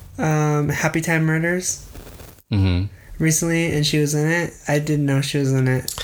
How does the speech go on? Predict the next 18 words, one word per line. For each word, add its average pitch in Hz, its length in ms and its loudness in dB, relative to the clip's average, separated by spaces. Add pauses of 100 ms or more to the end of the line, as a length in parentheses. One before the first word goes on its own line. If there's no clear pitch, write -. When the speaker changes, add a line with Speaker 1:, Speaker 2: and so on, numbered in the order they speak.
(300)
Speaker 2:
Yeah, 104 180 4
I - 20 2
forgot 101 320 0
she - 160 0
was 92 180 2
in 156 60 2
Speaker 1:
Yeah, 143 320 2 (100)
Speaker 2:
it. 170 140 2
Speaker 1:
it, 190 100 0
I 180 120 0
thought 240 160 0
it 214 60 0
was 180 140 -2
a 165 60 0
funny, 147 540 0 (140)
it 175 120 0
was 180 160 2
a, 160 200 2